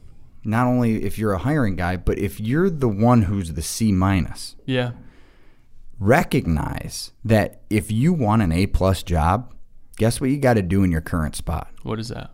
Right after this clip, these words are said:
Speaker 1: A plus work, man.
Speaker 2: Yeah.
Speaker 1: If, if you think, and, and this is the thing, 'cause this goes back to, like, you know, I, I feel like a lot of people, like you said, they're in a job that maybe they don't like, or they're, they're in a rut, or whatever that may be.
Speaker 2: Yeah.
Speaker 1: You gotta put forth the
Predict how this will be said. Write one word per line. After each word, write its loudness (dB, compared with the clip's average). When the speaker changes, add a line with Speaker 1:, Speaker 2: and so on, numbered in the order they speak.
Speaker 1:
A 0
plus 0
work, 0
man. -2
Speaker 2:
Yeah. -12
Speaker 1:
If, 0
if 2
you 2
think, 0
and, -2
and 4
this 0
is 2
the 4
thing, -2
'cause -4
this 0
goes 2
back 2
to, -4
like, -2
you -2
know, 0
I, 0
I -4
feel -2
like -2
a 0
lot 2
of -4
people, 2
like 0
you -6
said, 2
they're 0
in 4
a 4
job 4
that -2
maybe 4
they 6
don't 4
like, 2
or 2
they're, 0
they're 0
in 0
a 4
rut, 4
or 0
whatever 4
that 6
may 6
be. 0
Speaker 2:
Yeah. -4
Speaker 1:
You 2
gotta 2
put 0
forth 2
the 0